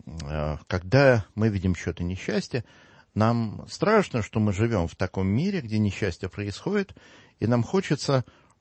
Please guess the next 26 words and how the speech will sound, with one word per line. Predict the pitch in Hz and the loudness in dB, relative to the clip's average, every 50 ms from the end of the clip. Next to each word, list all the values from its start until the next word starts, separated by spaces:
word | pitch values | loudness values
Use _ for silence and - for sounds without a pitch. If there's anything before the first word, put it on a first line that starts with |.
| - - - | -16 -2 2
объяснить | 160 135 127 165 170 - - 127 110 - | 2 4 4 2 -4 -2 0 0 0 0
себе, | - - 143 170 226 226 | 0 -4 -2 2 4 4
почему | 196 - 123 - - 175 196 190 | 4 4 0 0 2 2 2 2
с | - - - | 2 0 2
нами | 135 147 175 165 147 123 110 | 4 4 6 6 6 4 4
этого | 95 87 - 87 82 | 2 2 -2 -4 -6
не | 87 90 | -6 -6
случится, | 87 - - - 98 - - - - - - - - - - - - - - - - - _ - | -6 -8 -10 -10 -10 -10 -12 -18 -16 -18 -18 -18 -18 -20 -20 -20 -20 -20 -20 -20 -20 -20 _ -4
и | - 107 | -2 0
почему, | 101 127 117 - - 123 127 147 160 170 160 147 139 131 120 113 113 110 107 107 104 101 98 90 80 76 | 0 0 0 2 2 2 2 4 2 2 2 4 4 6 6 6 6 6 6 6 4 4 2 0 -4 -8
э, | 80 | -12
с | - - | -6 -2
другим | 123 117 117 135 127 110 | -2 0 2 4 2 2
человеком | - - 95 78 69 - 80 - | 2 2 0 0 0 -2 -8 -10
это | - 85 82 | -10 -12 -12
случилось. | - - - - - - - - _ - - - | -12 -12 -16 -14 -14 -14 -18 -18 _ -16 -10 -6
Ну, | - 170 | -4 -4
с | - - | -2 0
нами | 202 214 196 160 | 0 2 2 2
этого | 131 - 120 110 | 0 0 2 2
не | 110 110 101 | 2 2 2
случится, | - - 110 110 - - 90 - - - - | 0 0 -2 -2 -2 -2 -6 -6 -6 -10 -8
потому | - 85 98 98 90 | -4 -2 0 0 -2
что | - - - | -4 -4 -4
мы | 101 104 | -4 -2
хорошие, | - 120 135 190 214 208 - - 226 262 220 208 | 0 0 0 0 0 -4 -4 -6 -4 -2 -2 -2